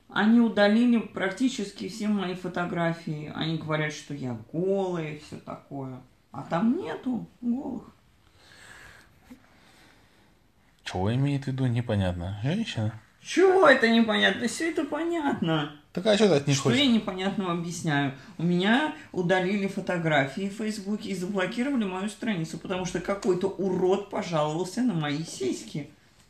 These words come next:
Speaker 1: Что непонятного? Как мне теперь это разблокировать?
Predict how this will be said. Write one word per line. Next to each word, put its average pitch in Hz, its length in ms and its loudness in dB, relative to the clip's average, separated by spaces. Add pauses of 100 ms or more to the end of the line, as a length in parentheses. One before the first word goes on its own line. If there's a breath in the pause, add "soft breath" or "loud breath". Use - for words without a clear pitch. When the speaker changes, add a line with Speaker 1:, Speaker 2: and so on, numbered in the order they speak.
Speaker 1:
Что - 220 0
непонятного? 170 800 0 (160 loud breath)
Как 233 220 -2
мне 208 100 0
теперь 202 280 -6
это 208 180 -2
разблокировать? 156 880 -6